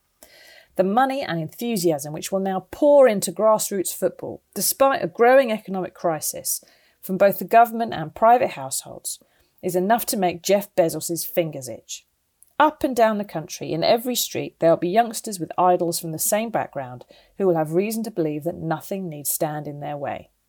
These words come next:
For the entire lives of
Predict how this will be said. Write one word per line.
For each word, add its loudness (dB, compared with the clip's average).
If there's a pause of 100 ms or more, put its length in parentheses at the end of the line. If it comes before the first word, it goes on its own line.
(920)
For -2
the -2
entire -2
lives -2
of -10